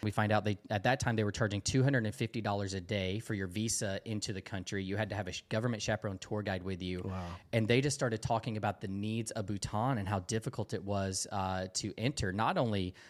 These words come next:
Speaker 1: from a government standpoint, but geographically as well. It sits at the, it's the highest elevated country in the world.
Speaker 2: Wow.
Speaker 1: There's only, at that time, there were nine pilots who were registered to fly into it. They only had one international airport,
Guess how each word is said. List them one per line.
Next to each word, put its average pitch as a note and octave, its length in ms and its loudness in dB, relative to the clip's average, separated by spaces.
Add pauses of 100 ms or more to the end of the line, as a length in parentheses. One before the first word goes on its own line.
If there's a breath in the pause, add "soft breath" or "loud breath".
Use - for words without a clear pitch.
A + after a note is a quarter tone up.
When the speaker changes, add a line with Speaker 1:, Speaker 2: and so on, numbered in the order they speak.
Speaker 1:
from G#2 160 -6
a F#2+ 40 -2
government G#2+ 360 0
standpoint, G#2 440 -2
but F#2+ 100 -4
geographically G#2 680 0
as F#2+ 100 -4
well. G#2 280 0
It - 60 -4
sits - 240 -2
at G#2 80 -6
the, G2 160 0
it's - 160 -6
the A2 80 0
highest C3 380 0
elevated G#2+ 420 -2
country G#2 300 -4
in F#2+ 40 -4
the F#2+ 60 -4
world. F2+ 380 -2 (100)
Speaker 2:
Wow. G2 300 0
Speaker 1:
There's A2 260 4
only, G#2+ 560 0
at G#2 120 -2
that A2 140 0
time, A#2 140 0
there G#2 120 0
were G2 100 0
nine G2+ 340 0
pilots G#2 480 -2
who A2 100 -2
were F#2+ 140 -2
registered G2+ 480 0
to G#2+ 80 -6
fly F#2+ 280 -2
into F#2+ 280 -4
it. F2+ 60 -6
They G2 100 -2
only G2 140 -2
had G2 100 -2
one G#2 240 0
international G#2 580 -2
airport, F#2+ 520 -4